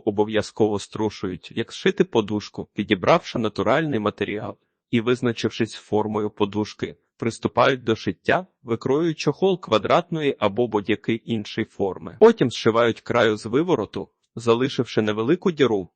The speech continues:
і вивертають на лицьову сторону. Набивають чохол травами. Незашитий отвір розточують і вставляють чохол в знімну наволочку з в'язі або попліну, яку можна міняти для прання. Відео,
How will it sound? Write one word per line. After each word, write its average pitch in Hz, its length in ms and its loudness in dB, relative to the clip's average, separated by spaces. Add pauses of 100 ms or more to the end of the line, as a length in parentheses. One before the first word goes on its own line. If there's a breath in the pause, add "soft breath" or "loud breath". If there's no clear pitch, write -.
і 120 80 0
вивертають 117 680 0
на 147 100 -2
лицьову 117 460 -2
сторону. 85 600 -2 (140)
Набивають 120 600 4
чохол 143 440 -2
травами. 101 600 0
Незашитий 151 640 0
отвір 139 380 4
розточують 151 800 0
і 135 60 -2
вставляють 123 640 0
чохол 110 420 -2
в 107 40 -16
знімну 104 400 -4
наволочку 117 680 -2
з - 80 -14
в'язі 107 440 0
або 107 280 0
попліну, 127 560 -2
яку 117 300 -2
можна 110 340 -2
міняти 110 460 -4
для 120 180 -2
прання. 107 480 -6 (140)
Відео, 151 520 2